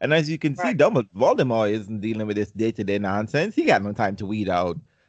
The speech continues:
Speaker 1: um, muggles, because his idea just like, "Let me just kill everybody and just move on. Okay, I don't, I don't have time for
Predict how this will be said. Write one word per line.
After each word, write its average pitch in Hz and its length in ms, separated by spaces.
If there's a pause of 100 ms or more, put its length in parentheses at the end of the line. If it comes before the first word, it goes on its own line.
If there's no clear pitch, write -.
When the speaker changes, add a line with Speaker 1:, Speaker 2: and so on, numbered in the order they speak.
(160)
Speaker 1:
um, 85 680 (680)
muggles, 123 560
because 127 340
his 139 260
idea 147 280
just 127 180
like, 139 140
"Let 180 80
me 196 60
just 156 220
kill 135 160
everybody 110 480
and 101 80
just 95 160
move 104 240
on. 90 320
Okay, 110 200
I 131 60
don't, 104 380
I 117 60
don't 127 120
have 110 160
time 107 380
for 92 400